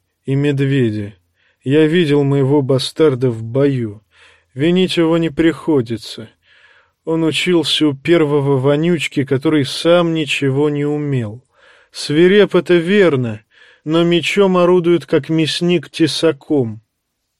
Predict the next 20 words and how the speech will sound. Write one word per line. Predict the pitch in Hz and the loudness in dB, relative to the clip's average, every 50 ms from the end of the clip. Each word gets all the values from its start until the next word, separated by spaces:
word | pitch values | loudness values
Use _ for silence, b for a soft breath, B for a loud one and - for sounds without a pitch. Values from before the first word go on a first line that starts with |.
| _ _ _ _ _ | _ _ _ _ _
Он | - 165 185 190 190 | 0 2 2 4 4
никого | 190 185 - 190 190 175 185 196 | 2 2 4 2 2 4 4 2
не | 190 190 | 2 2
боится, | 180 170 180 180 185 202 220 190 - - - 170 151 | 2 4 4 4 4 2 0 -2 -4 -4 -2 -2 0
млорд». | 143 139 139 143 151 147 127 - _ - - _ _ _ _ _ _ _ _ _ _ _ _ _ _ _ _ _ _ _ _ _ _ _ _ _ _ _ _ _ _ _ _ _ _ | 0 0 2 2 2 2 2 -2 _ -20 -20 _ _ _ _ _ _ _ _ _ _ _ _ _ _ _ _ _ _ _ _ _ _ _ _ _ _ _ _ _ _ _ _ _ _
А | _ 135 139 | _ 0 2
надо | 156 170 170 170 156 147 165 | 2 4 4 4 4 4 2
бы. | 165 156 143 113 104 - _ _ _ _ _ _ _ _ _ _ _ _ _ _ - | 2 2 0 0 -2 -6 _ _ _ _ _ _ _ _ _ _ _ _ _ _ -16
Страх | - - - 185 202 196 175 | -16 -2 2 4 4 4 4
сохраняет | - - 180 170 - 170 175 175 175 180 185 180 170 139 | 2 0 0 0 2 4 4 6 6 6 4 4 2 0
человеку | - - - 160 160 165 160 160 175 170 143 - 165 160 | -2 -2 2 4 6 6 6 6 4 2 2 0 -2 -2
жизнь | 147 143 165 190 190 175 143 123 123 120 | 0 0 0 0 0 0 0 -2 -4 -4
в | 117 | -2
этом | 123 127 127 - 143 139 | -2 -4 -2 -2 0 0
мире, | 139 139 143 151 165 170 170 165 151 | 2 0 0 0 0 2 2 2 0
сотканном | 135 - - - 156 139 - - 147 143 143 143 | 0 -2 -2 -2 -2 -2 -2 -4 -4 -2 -2 -2
из | 139 135 - | -2 -4 -6
предательства | - - - 143 139 135 156 156 143 - 143 131 - - - - 135 139 | -4 -2 -2 -2 2 2 2 2 2 0 -4 -6 -6 -8 -12 -8 -4 -2
и | 143 143 | 0 0
обмана. | 147 147 139 135 143 143 143 139 135 123 117 110 107 107 107 | 0 -2 -4 -4 -6 -4 -4 -4 -4 -4 -6 -6 -8 -10 -12